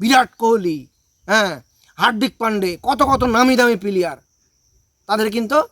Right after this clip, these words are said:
কালকে কিন্তু পরাজিত করে ফেলেছে। তাই আপনাদের উদ্দেশ্য বলছি, বাঙালিদের উদ্দেশ্যে বলছি, যারা বাংলাদেশের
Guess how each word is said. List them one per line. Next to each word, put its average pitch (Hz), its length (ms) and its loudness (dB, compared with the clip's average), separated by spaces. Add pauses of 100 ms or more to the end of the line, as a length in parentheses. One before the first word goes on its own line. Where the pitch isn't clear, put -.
(320)
কালকে 196 160 -6
কিন্তু 180 260 -2
পরাজিত 175 380 -8
করে 143 200 -8
ফেলেছে। 120 320 -18 (960)
তাই 240 380 0 (720)
আপনাদের 220 480 -2
উদ্দেশ্য 208 420 0
বলছি, 208 280 0
বাঙালিদের 240 580 2
উদ্দেশ্যে 202 420 -4
বলছি, 180 380 -6 (320)
যারা 180 180 -4
বাংলাদেশের 202 640 0